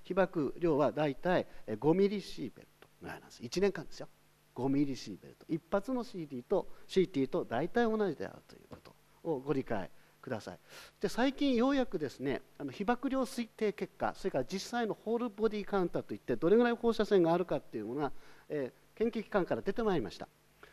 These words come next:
えー、福島県のホームページを見ると、えー、浪江とか、それから山木屋ですね、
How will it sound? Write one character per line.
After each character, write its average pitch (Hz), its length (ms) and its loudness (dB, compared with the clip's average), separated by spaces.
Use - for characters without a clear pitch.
え 180 100 2
ー、 170 40 0
福 226 140 -2
島 233 220 4
県 233 100 4
の 214 80 6
ホ 208 120 6
ー - 20 0
ム 196 60 -4
ペ 196 120 4
ー 175 60 0
ジ 196 80 -2
を 147 60 2
見 147 120 2
る 123 80 2
と、 151 300 2
え 151 140 0
ー、 131 60 0
浪 202 300 4
江 233 120 2
と 156 160 -2
か、 151 200 0
そ 151 140 -6
れ 151 60 -2
か 165 140 0
ら 147 40 6
山 170 300 4
木 240 140 -6
屋 202 140 2
で 117 120 -6
す - 80 -16
ね、 123 200 -8